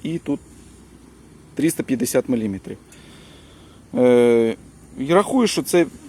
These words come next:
маленька модель, вона краще для індивідуального користування. М, е, вона не важка, три, три кілограма і шістсот грам. Котелок до трьох літрів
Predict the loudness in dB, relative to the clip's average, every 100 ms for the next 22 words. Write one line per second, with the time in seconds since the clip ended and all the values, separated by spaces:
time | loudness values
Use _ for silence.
0 | -20 -20 -6 0 2 2 2 0 2 2
1 | 2 0 0 0 0 -4 -2 2 2 2
2 | 0 2 4 2 2 -4 -6 -6 -6 0
3 | 2 2 0 -4 -8 -16 -20 -18 -8 -4
4 | -4 -2 -2 -2 -2 -4 -6 -12 -20 -20
5 | -20 -20 -20 -20 -20 -20 -20 -20 -20 -20
6 | -20 -20 -20 -20 -20 -6 -2 0 0 0
7 | 2 2 0 2 2 2 0 -4 -6 -10
8 | -14 -20 -20 -12 -4 0 2 0 -4 -10
9 | -20 -20 -20 -20 -20 -20 -20 -20 -12 -2
10 | 0 2 2 0 -4 -6 -6 -2 0 0
11 | -2 -12 -20 -20 -20 -20 -20 -20 -20 -20
12 | -20 -20 -20 -6 -2 2 4 2 2 0
13 | 2 2 2 -2 -6 -4 -6 -8